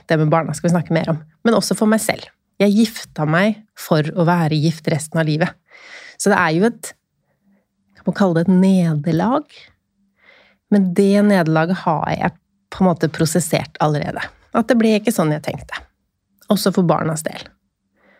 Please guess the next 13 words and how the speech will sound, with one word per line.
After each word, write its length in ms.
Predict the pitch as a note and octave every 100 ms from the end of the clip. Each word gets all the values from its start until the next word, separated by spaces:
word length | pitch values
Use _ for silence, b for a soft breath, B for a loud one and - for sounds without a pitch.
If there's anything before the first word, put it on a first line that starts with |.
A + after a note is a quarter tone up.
| b b b b b -
Barna 360 | G3 G3 G#3+ A3+
er 300 | F3+ E3+ E3+
jo 140 | F3 F3+
grunnen 320 | D#3+ D3+ E3+ -
til 260 | - D3+ D3+
at 120 | D3+
det 80 | D#3+
var 160 | D3+ D3+
et 120 | D#3
vanskelig 600 | D#3+ D3 - - - D3+ D3
valg 360 | D3+ D3 C#3+ - _ _ _ _
å 80 | F3
ta. 220 | - F#3